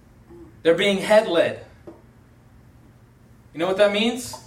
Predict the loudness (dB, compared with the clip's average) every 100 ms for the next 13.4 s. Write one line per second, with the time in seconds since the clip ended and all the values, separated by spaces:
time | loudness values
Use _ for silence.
0 | -20 -20 -20 -20 -20 -20 -20 -14 -6 -2
1 | 0 2 2 2 2 2 2 2 0 -14
2 | -20 _ _ 0 2 4 4 6 4 0
3 | 2 4 4 2 2 0 0 -2 2 2
4 | 2 4 4 4 2 4 4 2 -4 -14
5 | -20 -20 -20 -4 2 2 2 2 2 2
6 | 2 0 2 2 0 0 0 0 -2 -6
7 | -14 -20 -16 -10 -2 2 4 4 4 2
8 | 2 2 2 -2 -6 -4 0 2 4 2
9 | 2 2 0 0 2 2 2 2 0 0
10 | -2 0 0 0 -4 -12 -20 -14 -4 0
11 | 0 0 -2 0 2 2 2 -2 2 4
12 | 4 2 0 0 2 2 0 -2 -4 -4
13 | -10 -18 -20